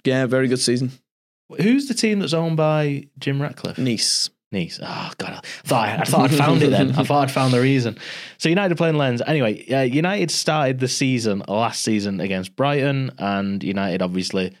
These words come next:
Speaker 2: played two friendlies back to back. Um, one in Scotland, was it? Or was it Norway? I think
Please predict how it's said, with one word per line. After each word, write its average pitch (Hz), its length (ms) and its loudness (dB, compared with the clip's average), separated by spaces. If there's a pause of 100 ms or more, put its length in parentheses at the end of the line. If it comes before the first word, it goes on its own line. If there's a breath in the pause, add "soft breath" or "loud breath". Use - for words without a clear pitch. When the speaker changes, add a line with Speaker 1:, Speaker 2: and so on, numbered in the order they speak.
(140)
Speaker 2:
played 95 200 -2
two 101 140 -2
friendlies 98 340 -4
back 101 200 -6
to - 80 -12
back. 101 400 -4
Um, 95 560 -2 (260)
one 98 220 -2
in 95 560 -4
Scotland, - 540 -6
was 285 120 -2
it? 285 180 -2
Or 139 120 0
was 143 100 0
it 143 60 -2
Norway? 180 380 0
I - 0 -
think 185 120 -6